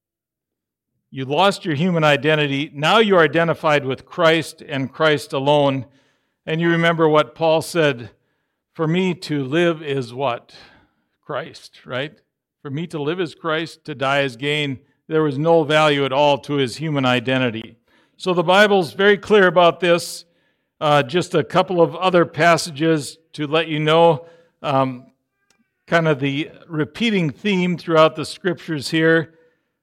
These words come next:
Uh, First Peter one three, "Blessed be the God and Father of our Lord Jesus Christ, who according to his great mercy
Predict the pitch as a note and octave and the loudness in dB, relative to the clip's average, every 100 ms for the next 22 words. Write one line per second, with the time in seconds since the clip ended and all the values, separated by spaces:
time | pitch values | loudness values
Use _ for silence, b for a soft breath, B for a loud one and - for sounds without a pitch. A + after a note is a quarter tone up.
0 | _ D3 C#3 B2+ - F#3+ E3+ - - F3+ | _ 2 4 2 0 -2 -2 -4 -4 0
1 | D#3+ D#3 E3+ E3+ - F#3 F3+ F3+ D#3+ - | 0 2 2 0 -4 0 2 2 -2 -8
2 | _ _ _ C#3+ D#3+ F3 G3+ D3 D#3 E3 | _ _ _ -8 -2 -2 -4 -6 -2 -2
3 | C#3 A#2 C#3+ E3 D#3 B2+ E3 E3+ F3 D3 | -2 -2 0 0 -2 0 2 2 2 2
4 | C3+ C#3+ D3+ A#2+ C#3+ A#2+ A#2+ - - F#3+ | 0 0 -2 -2 -10 -12 -14 -18 -2 0
5 | A3+ A3 - - D#3+ - - G#3 G3 - | 2 -2 -10 -8 -6 -4 0 2 2 -2
6 | F3 C3+ C#3 E3 D#3 D#3 G3 B3 - D#3 | -4 -6 -4 -4 -4 -2 0 0 -2 -4
7 | C#3+ D3 | -4 -6